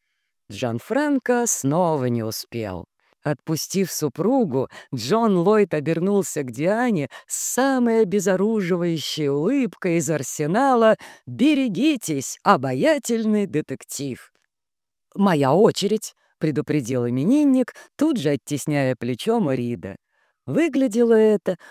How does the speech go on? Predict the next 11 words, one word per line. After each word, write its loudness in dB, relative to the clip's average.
приблизительно 0
как 0
бахвальство 0
Давида 0
перед -2
Голиафом, 0
но 2
Виктор -2
всё-таки -4
отступил. -6
«Ладно», — 2